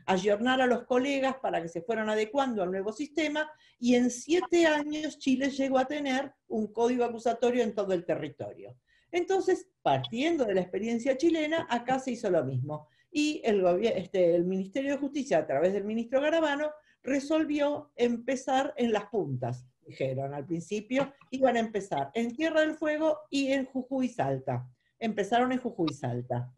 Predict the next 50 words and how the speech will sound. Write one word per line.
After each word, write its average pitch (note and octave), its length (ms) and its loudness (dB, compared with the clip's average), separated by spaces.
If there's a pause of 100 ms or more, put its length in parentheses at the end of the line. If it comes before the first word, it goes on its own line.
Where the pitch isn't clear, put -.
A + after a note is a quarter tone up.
(420)
Cuatro C4+ 400 4
años C4 260 0
les A#3 140 -2
llevó A#3 540 0
empezar G#3+ 800 0
el G#3+ 140 2
acusatorio G3+ 880 -2
en F#3+ 120 -4
Jujuy G#3 340 -4
y - 20 -6
Salta. C#3+ 600 -4 (440)
Adecuar A3 600 4
la C4 120 2
justicia A#3+ 480 -2
de F3 60 2
Jujuy F3 300 -6
y A3 40 -12
Salta, G3 360 0
que B2+ 120 -2
no D#3+ 100 -2
es F#3+ 140 -4
tanto G3+ 280 0
lo C#3 140 -4
que D#3 80 -2
han D#3 80 0
adecuado, F#3 480 2
les C#3 180 -6
aclaro, D#3+ 360 0
la C3+ 100 0
justicia C3 360 -4
federal G3 500 2
solamente. D#3+ 880 -2 (440)
Este, G3 360 -2
ya D#3+ 160 2
habíamos F#3 340 4
visto G3+ 400 4
la D#3 160 4
clase F#3 240 0
pasada A#3+ 460 6
que F3+ 80 -4
en D#3+ 80 -2
cada F#3 240 4
provincia G3+ 500 -2
hay F3+ 100 4
una F3 140 2
ordinaria C4+ 760 2
y F#3 160 -2
la D#3+ 160 2
federal, F3 460 4
¿no? D#4 300 -4